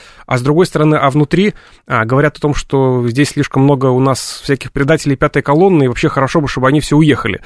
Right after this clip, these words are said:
То есть получается такая вот, э, знаете, тенета толкает такое непонятное. Это, конечно, ну, вот отсутствие, м, отсутствие такой я-, и, и, и п-, понятной позиции относительно, а, своих собственных сограждан, которые там не согласны с генеральной линией партии, она, конечно, тоже такая,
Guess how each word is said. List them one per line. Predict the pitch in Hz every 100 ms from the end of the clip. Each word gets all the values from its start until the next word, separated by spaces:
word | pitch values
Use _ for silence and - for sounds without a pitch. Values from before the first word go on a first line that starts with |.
| - -
То | -
есть | 143 -
получается | 151 180 175 -
такая | 156 165 147
вот, | 143 -
э, | 143 135
знаете, | 160 165 139 131 131 127 127
тенета | 120 170 160 175
толкает | 165 120
такое | 117 127 120
непонятное. | 120 143 208 147 131
Это, | -
конечно, | 139 139 135 120 - -
ну, | 160
вот | 139
отсутствие, | 160 - 170 - 139 127
м, | 123 127 135
отсутствие | 143 156 - 131
такой | 127 139 135
я-, | 147
и, | 143
и, | 127 139 123 143
и |
п-, | 113 - 139 - 165
понятной | 151 160 156 143
позиции | 131 147 151 -
относительно, | 127 131 127 139 131 127 - - - -
а, | 131 127 123
своих | 143 143
собственных | 160 - 139
сограждан, | 147 156 254 175 135
которые | 127 131 120
там | - 123
не |
согласны | 120 143 143 - 120
с |
генеральной | 117 135 131 123
линией | 123 127
партии, | 127 131 -
она, | 160
конечно, | - 156 -
тоже | 151
такая, | - - 139